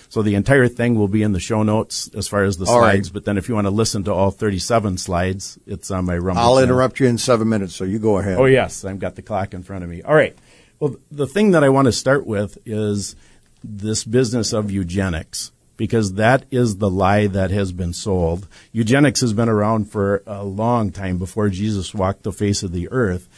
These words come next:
Speaker 1: But the current eugenics movement was invented by the United States in the early nineteen hundreds through a sterilization program. Hitler adopted that methodology in the nineteen thirties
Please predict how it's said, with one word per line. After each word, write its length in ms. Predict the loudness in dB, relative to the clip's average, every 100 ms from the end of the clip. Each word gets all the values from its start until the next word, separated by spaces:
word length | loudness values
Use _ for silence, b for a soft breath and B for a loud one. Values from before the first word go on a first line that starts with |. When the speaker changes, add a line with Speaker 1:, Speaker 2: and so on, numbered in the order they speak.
| b b b _ -12
Speaker 1:
But 220 | -8 -6
the 100 | -6
current 520 | -8 -2 2 2 0 -8
eugenics 600 | -4 -2 0 0 0 -2
movement 500 | 0 2 2 -2 -4 _ _
was 640 | -2 0 0 -2 -6 -10 -16 _ _ -2
invented 580 | 0 0 0 0 -2
by 160 | -2 -2
the 100 | 0
United 360 | 0 0 -2 -4
States 320 | -4 -4 -4
in 80 | -6
the 80 | -4
early 280 | -2 0
nineteen 360 | 0 -2 -4 -8
hundreds 420 | -4 -4 -6 -10
through 180 | -6 -2
a 40 | -2
sterilization 800 | 0 0 2 0 -2 -4 -6
program. 500 | -8 -8 -8 -12 -14 -16 _ _ _ _ _ _ _ _ _ _ -6
Hitler 400 | -2 2 4 4
adopted 760 | 4 2 0 0 2 2 2 -4 b b b b b _
that 480 | -8 0 2 2 0
methodology 1000 | 0 2 2 0 2 4 4 2 -2 -2
in 280 | -2 -4 -4
the 80 | -2
nineteen 460 | 0 -2 -2 -2 -4
thirties 640 | -2 -2 0 -2 -4 -8